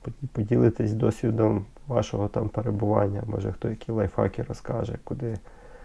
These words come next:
краще рухатись, як краще жити по цих Європах. М, заведете собі т-, друзів,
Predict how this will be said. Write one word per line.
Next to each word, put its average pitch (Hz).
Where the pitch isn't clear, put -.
краще 107
рухатись, -
як 104
краще 110
жити 107
по 104
цих -
Європах. -
М, 113
заведете 120
собі 113
т-, -
друзів, 120